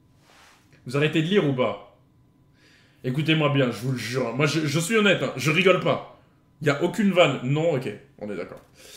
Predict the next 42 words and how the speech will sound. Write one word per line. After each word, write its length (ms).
Je 220
vous 180
jure, 320
si 220
Togashi, 420
par 100
exemple, 220
il 40
était 160
actif, 380
il 80
faisait 200
un 120
chapitre 380
par 220
semaine, 480
et 120
qu'il 320
est 40
dans 120
la 100
liste 200
d'Epstein, 640
j'en 260
ai 80
rien 300
à 80
foutre, 380
je 120
continue 400
à 80
lire, 260
euh, 760
Hunter 160
x 120
Hunter, 320
hein. 120
Je 200
lis 180
les 140
scans, 320
hein. 140